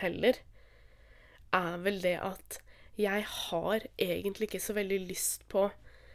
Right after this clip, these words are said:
en kjæresterelasjon, egentlig. Eh, så jeg tar med Sara, en skikkelig, skikkelig god venninne, en av mine nærmeste venninner. Hun bor i Australia nå, da. Men vi møttes under studiene.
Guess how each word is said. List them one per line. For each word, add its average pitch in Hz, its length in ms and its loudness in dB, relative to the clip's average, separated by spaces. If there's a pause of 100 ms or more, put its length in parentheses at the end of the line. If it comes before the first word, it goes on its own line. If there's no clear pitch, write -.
(240)
en 196 160 4
kjæresterelasjon, 196 1600 -2 (1400)
egentlig. 339 360 8 (840)
Eh, 214 360 6
så 220 220 8
jeg 208 120 6
tar 208 260 2
med 185 280 2
Sara, 185 500 4 (360)
en 196 200 4 (640)
skikkelig, - 600 -2
skikkelig 190 300 -2
god 185 260 0
venninne, 185 420 4
en 202 120 2
av 202 40 2
mine 208 220 2
nærmeste 202 520 0
venninner. 202 540 8
Hun 214 220 6
bor 196 180 2
i 190 60 6
Australia 185 540 -2
nå, 202 160 2
da. 254 120 8 (680)
Men 208 160 10
vi 202 100 12
møttes 196 460 0
under 185 320 -2
studiene. 185 640 4